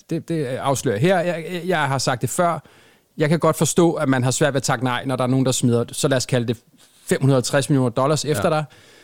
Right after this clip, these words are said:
Speaker 1: Jeg ville også have rigtig svært ved at sige nej, og jeg ville også have sagt ja. Det kan jeg lige så godt sige her.
Speaker 2: Ja.
Speaker 1: Så, så er den ligesom, øh, lagt.
Speaker 2: Ja.
Speaker 1: Øhm,
Speaker 2: Og, og det har, jeg har det på samme måde. Altså, hvis vi, det, det er så mange penge, og det er så grotesk mange penge, så det, det, det er svært at se bort fra den faktor.
Speaker 1: Ja,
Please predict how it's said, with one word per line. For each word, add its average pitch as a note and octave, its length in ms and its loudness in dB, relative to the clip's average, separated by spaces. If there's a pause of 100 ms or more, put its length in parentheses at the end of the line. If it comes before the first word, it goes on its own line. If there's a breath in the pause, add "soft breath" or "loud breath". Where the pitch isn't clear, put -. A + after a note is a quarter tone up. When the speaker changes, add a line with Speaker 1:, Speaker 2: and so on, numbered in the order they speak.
(640 soft breath)
Speaker 1:
Jeg D#3+ 160 4
ville D3 100 4
også C#3 160 0
have B2+ 60 0
rigtig A#2+ 180 -4
svært A#2+ 100 0
ved A2 40 -2
at G#2 60 -6
sige - 120 -6
nej, G2+ 220 -6
og C3+ 140 2
jeg C3+ 140 2
ville C3 140 6
også B2 180 2
have C3 80 2
sagt - 240 -4
ja. A2 80 -2 (140)
Det C3+ 80 -2
kan C3+ 80 0
jeg - 20 2
lige A#2+ 80 0
så A#2 60 -4
godt A#2+ 100 0
sige A2+ 180 -2
her. G#2+ 100 -6
Speaker 2:
Ja. - 60 -6
Speaker 1:
Så, C3+ 160 2
så D3 120 0
er C3+ 40 0
den B2+ 140 0
ligesom, A2 340 -4
øh, C2 260 -10
lagt. F#2 320 -8
Speaker 2:
Ja. D3+ 60 -4 (120)
Speaker 1:
Øhm, A#2 320 0
Speaker 2:
Og, B2+ 140 -2
og B2+ 140 -2
det D3+ 140 6
har, C3 340 2
jeg C3+ 140 2
har C#3 100 4
det A#2 100 2
på A2 60 -2
samme G2 180 0
måde. G2 200 -2
Altså, G2+ 160 -4
hvis G#2+ 220 -8
vi, A#2+ 100 -4
det, A#2 300 -4
det C3+ 80 4
er C3+ 100 6
så C#3 160 4
mange C3 240 2
penge, B2+ 300 0
og A#2 80 -4
det B2+ 80 0
er A2+ 40 -2
så B2 100 -4
grotesk - 460 -4
mange B2 200 0
penge, A#2+ 300 0 (360 soft breath)
så A2 340 -2 (480)
det, C#3 180 -6
det, C#3 260 4 (140)
det C3+ 80 2
er B2+ 40 2
svært C3 340 2
at A2+ 60 -6
se A#2 100 -2
bort A2 260 0
fra B2 100 0
den A2+ 180 -2
faktor. - 360 -6 (400)
Speaker 1:
Ja, G#2 80 -10